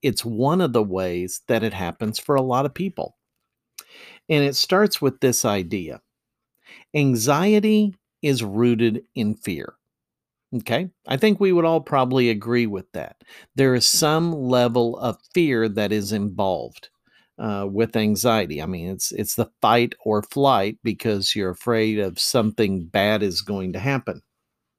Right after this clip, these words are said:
So it starts there. So that's number one. Number two is fear requires protection. If we have something we are afraid of, we need some means of protection.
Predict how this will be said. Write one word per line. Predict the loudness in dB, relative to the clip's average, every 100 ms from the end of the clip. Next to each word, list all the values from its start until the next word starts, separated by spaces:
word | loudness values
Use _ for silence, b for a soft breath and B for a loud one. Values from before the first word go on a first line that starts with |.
| _ _ B B B
So | 4 4
it | 4
starts | 2 4 4 2 0
there. | 2 2 0 -10 _ _ _ _ _ -10
So | -4
that's | -2 -2
number | -2 0 2
one. | 0 -2 -2
Number | 0 2 2
two | 0 0 2 2
is | 2 -2 -6 -12 _ b b b b _ 2
fear | 4 6 6 4 -2 _ _
requires | -2 -2 -2 -2 0 0 -2 -4 -8 _ _
protection. | -8 -2 -2 -2 -4 -6 -10 _ _ _ _ _ _ _ _ _ b b b
If | -6 -4
we | 0 0
have | 0 -2
something | -2 -4 -4 -4 -2
we | 0
are | 0 0
afraid | -2 -2 0 0
of, | -2 -2
we | -4
need | -2 -2 -2 -4
some | -4 -2 -2 -2 -2
means | -2 -2 -2 -4 -6
of | -6 -6 -6
protection. | -8 -4 -4 -2 -6 -6